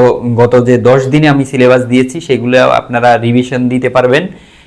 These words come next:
ইনশাল্লাহ, আমি রিভিশনেরও সময় দিব। আহ, আমাদের, আহ, সিলেবাস ইনশাল্লাহ পঁচিশ তারিখের মধ্যেই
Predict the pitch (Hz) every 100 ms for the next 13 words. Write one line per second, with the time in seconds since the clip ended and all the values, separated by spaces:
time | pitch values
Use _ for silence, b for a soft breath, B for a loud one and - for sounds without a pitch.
0 | - 120 127 131 123 120 120 117 117 139
1 | 131 131 127 127 120 120 120 120 185 202
2 | - _ 107 110 107 123 123 127 - -
3 | 120 117 113 113 131 120 120 120 - 117
4 | 117 117 110 127 123 135 - 131 127 127
5 | 120 123 120 156 175